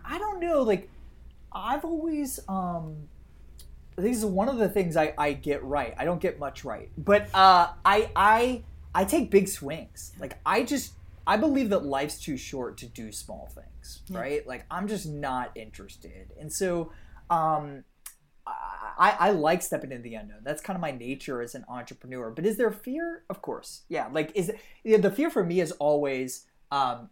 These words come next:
Speaker 1: is there a better path, right? Like, is there a better strat-, you,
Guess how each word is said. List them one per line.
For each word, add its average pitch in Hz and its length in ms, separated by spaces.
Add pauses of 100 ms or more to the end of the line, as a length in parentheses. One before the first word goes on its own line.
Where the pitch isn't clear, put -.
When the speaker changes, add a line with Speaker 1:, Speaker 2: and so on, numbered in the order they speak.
Speaker 1:
is 170 160
there 156 140
a 131 80
better 113 240
path, - 720
right? 135 260
Like, 131 220
is 147 220
there 143 160
a 123 60
better 117 320
strat-, 101 500
you, 269 180